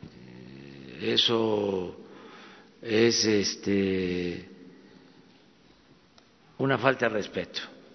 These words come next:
En los otros casos,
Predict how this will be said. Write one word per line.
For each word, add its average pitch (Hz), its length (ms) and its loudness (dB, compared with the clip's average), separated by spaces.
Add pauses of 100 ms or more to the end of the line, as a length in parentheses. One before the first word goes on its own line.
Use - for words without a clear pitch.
(2500)
En 135 460 2
los 151 160 6
otros 180 260 4
casos, 160 460 4